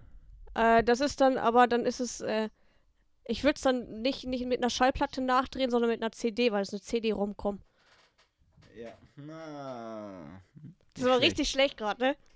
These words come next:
Speaker 2: Ja, ist okay, ist okay. Ähm, aber auf jeden Fall, d-, das hab ich, äh, erlebt. Und von der Tragik in die,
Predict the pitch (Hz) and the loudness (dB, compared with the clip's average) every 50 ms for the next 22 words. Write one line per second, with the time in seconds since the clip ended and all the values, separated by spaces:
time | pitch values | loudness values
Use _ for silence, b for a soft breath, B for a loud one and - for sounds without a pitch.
0 | - _ _ _ _ _ _ _ - - 104 104 107 107 98 - - - 117 123 | -20 _ _ _ _ _ _ _ -4 -2 2 2 2 2 2 0 -4 -8 -8 -8
1 | - 127 127 - - 123 110 107 104 - - 131 - - 131 - 123 104 98 92 | -8 -12 -12 -8 -6 -6 -6 -6 -8 -10 -12 -12 -12 -12 -8 -6 -4 -4 -4 -4
2 | 92 - _ _ _ - - _ _ _ _ _ _ _ _ _ _ _ _ _ | -8 -12 _ _ _ -20 -20 _ _ _ _ _ _ _ _ _ _ _ _ _
3 | _ - - 113 120 120 123 120 123 127 127 127 127 123 - _ _ _ _ _ | _ -10 -6 -6 -4 -4 -6 -6 -6 -6 -6 -8 -8 -10 -12 _ _ _ _ _
4 | _ _ _ _ _ _ _ _ _ _ _ _ _ _ _ - - - _ - | _ _ _ _ _ _ _ _ _ _ _ _ _ _ _ -20 -20 -18 _ -4
5 | 110 113 117 123 127 147 156 165 165 - - - - _ - _ - - - - | 0 2 4 6 8 10 10 10 8 6 0 -10 -20 _ -20 _ -20 -16 -6 0
6 | - 113 - 127 139 147 156 147 - 147 147 151 156 143 - - - _ - - | 2 6 8 8 8 8 8 10 12 12 12 12 10 8 4 -4 -10 _ 4 6
7 | 143 151 - - 185 180 208 196 - - - - 175 180 165 170 170 - 170 170 | 6 8 10 10 10 10 10 8 6 0 2 8 10 10 10 10 8 8 6 6
8 | 170 185 202 - - - - B B B B B B B B - - 143 143 147 | 8 8 6 6 0 -18 -20 B B B B B B B B 6 10 12 12 12
9 | 147 143 135 127 - - 135 135 135 123 127 127 120 - - - 110 123 139 156 | 12 10 10 8 6 8 10 10 10 10 8 6 4 2 2 2 2 2 6 6
10 | 160 151 170 170 160 - - - - b b b b b b b b b - - | 6 8 8 6 6 4 -4 -12 -14 b b b b b b b b b 4 6
11 | 139 139 135 131 127 123 123 123 123 117 - | 8 8 10 10 8 8 8 8 6 4 0